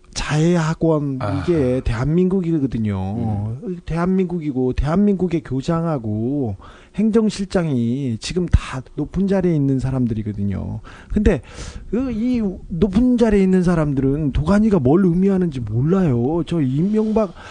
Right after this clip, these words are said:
Speaker 1: 각하하고 조현호 이런 사람들은 "이게 뭐지?" 이렇게 생각하고 그냥 뭐, 어, "흥분의 도가니구나." 이렇게
Speaker 2: 그
Speaker 1: 생각하시는 것 같아요.
Speaker 2: 조현호 경찰청장이
Speaker 1: 네.
Speaker 2: 이 영화를 보고 "충격을 받았습니다." <laughs> 이랬다는 거야.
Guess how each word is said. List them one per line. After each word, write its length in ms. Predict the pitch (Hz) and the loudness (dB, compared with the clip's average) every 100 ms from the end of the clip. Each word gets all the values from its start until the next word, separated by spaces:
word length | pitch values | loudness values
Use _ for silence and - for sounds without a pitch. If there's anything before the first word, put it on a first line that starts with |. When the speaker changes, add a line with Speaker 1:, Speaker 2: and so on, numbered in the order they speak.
| - - - | -18 -14 -8
Speaker 1:
각하하고 680 | - - 170 226 226 208 | -6 -4 0 2 2 0
조현호 640 | 202 151 170 214 214 190 190 | 0 2 4 4 4 4 2
이런 260 | 156 190 | 2 2
사람들은 680 | 185 185 170 143 139 190 156 117 - - - | 2 2 0 0 2 2 0 -2 -8 -6 -2
"이게 180 | 202 | 2
뭐지?" 480 | 240 170 202 247 370 254 | 4 4 4 4 2 4
이렇게 280 | 196 - | 2 2
생각하고 560 | 190 208 220 190 170 160 - | 0 2 0 0 -2 -4 -2
그냥 340 | 175 151 135 | 0 0 -2
뭐, 200 | 143 131 - - - - - - - - | -2 -4 -8 -18 -18 -18 -20 -20 -10 -2
어, 220 | 156 156 | 2 4
"흥분의 340 | 170 214 202 | 4 6 6
도가니구나." 540 | 175 165 170 147 139 143 | 6 6 6 4 4 6
이렇게 240 | 175 233 | 6 6
Speaker 2:
그 40 | 202 | 6
Speaker 1:
생각하시는 560 | 202 180 170 156 143 123 | 6 4 4 4 4 4
것 40 | |
같아요. 300 | 113 110 120 | 2 2 2
Speaker 2:
조현호 360 | 107 143 151 143 | 4 4 4 4
경찰청장이 840 | 123 120 120 107 104 92 98 127 78 - | 2 0 0 -2 -2 0 0 0 -2 -4
Speaker 1:
네. 200 | 131 101 98 107 _ - | -4 -4 -6 -14 _ -2
Speaker 2:
이 160 | 160 | 2
영화를 340 | 147 139 139 135 | 4 4 4 4
보고 420 | 135 123 104 90 _ _ - | 2 0 -2 -4 _ _ -10
"충격을 600 | - 175 160 156 151 151 | -2 0 2 2 2 2
받았습니다." 580 | 135 117 - 110 95 - - 98 - | 2 0 -2 -4 -2 0 2 4 4
<laughs> 300 | - - - | 0 -4 -2
이랬다는 340 | 147 151 117 | 0 2 2
거야. 240 | 90 85 | 0 0